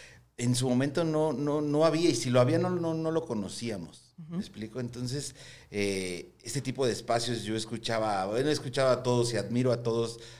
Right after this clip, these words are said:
Speaker 1: Afortunadamente tenemos, este, empresarios súper exitosos que, que, que comparten sus conocimientos y que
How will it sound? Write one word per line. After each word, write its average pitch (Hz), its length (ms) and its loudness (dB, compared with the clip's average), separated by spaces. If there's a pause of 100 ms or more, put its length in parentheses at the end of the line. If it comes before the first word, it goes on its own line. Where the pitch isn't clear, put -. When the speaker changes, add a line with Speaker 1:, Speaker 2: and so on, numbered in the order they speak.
Speaker 1:
Afortunadamente 113 720 -2
tenemos, 113 500 -2
este, 90 560 -8 (320)
empresarios 110 640 -2
súper 90 680 -4 (300)
exitosos 113 840 -4 (340)
que, 98 360 -2
que, 90 600 -4
que 104 160 -8
comparten 107 600 -2
sus 110 180 -10
conocimientos 95 840 -8
y 107 60 -10
que 92 280 -6